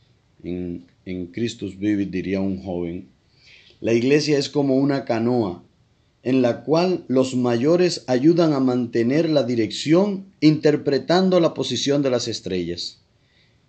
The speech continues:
Y los jóvenes remamos con fuerzas, imaginando lo que nos espera en el más allá.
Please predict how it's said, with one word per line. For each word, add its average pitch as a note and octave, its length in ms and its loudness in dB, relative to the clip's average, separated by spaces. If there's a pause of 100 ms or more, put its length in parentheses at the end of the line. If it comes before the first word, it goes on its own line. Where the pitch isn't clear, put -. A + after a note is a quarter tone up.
Y A2+ 60 0
los G#2 220 -2
jóvenes C3+ 600 0 (260)
remamos D3 720 2
con C3+ 360 2
fuerzas, D3 1000 -2 (480)
imaginando G3+ 1040 4 (100)
lo E3 280 4
que E3 100 0
nos D3+ 220 0
espera E3 500 2
en C3+ 80 0
el A#2 140 0
más A2 280 -6
allá. E2+ 400 -8